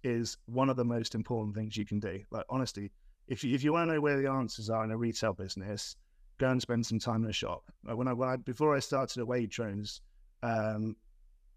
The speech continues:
I, I spent a day with my old team. So I, my, my first job actually was in, was in Waitrose, <laughs> wo-, working, working, working in a, in a, in a shop, you know, back, uh, over twenty years ago. I went back and saw Steve, who was my boss,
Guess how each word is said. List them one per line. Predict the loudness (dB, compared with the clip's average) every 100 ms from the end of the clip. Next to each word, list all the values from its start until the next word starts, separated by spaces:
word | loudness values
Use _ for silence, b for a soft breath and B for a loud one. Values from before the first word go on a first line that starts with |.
| -12 -2
I, | 0 2
I | 0
spent | 2 4 2
a |
day | 4 2 2 0 -2
with | -4 -2
my | 0 0
old | -2 0
team. | 0 0
So | 0
I, | -2 -2
my, | -4 -2
my | -2
first | 0 2 2
job | 4 4
actually | 2 -4 -4
was | -2
in, | -2 -4
was | -2 2
in | 2
Waitrose, | 0 -2 -4 -4 -4 -4
<laughs> | 0
wo-, | 2 2
working, | 0 0 0
working, | 4 4 2 2
working | 0 2 0
in |
a, | 0 -2
in | -4
a, | -4 -8 -16 -20 -20 -4
in | 0
a |
shop, | 2 4 2
you | 0
know, | -2
back, | -2 -2 -4
uh, | -4 -2
over | -2 -2
twenty | 0 2
years | 2 2 -2
ago. | -2 0 0 -6 -20 -6
I | 2
went | 4 4
back | 4 2 0
and | -2 -2
saw | 2 2 2 0 -6
Steve, | -2 0 0 -2
who | -4
was | -4
my | -4 -2
boss, | 0 0 -2 -8 -10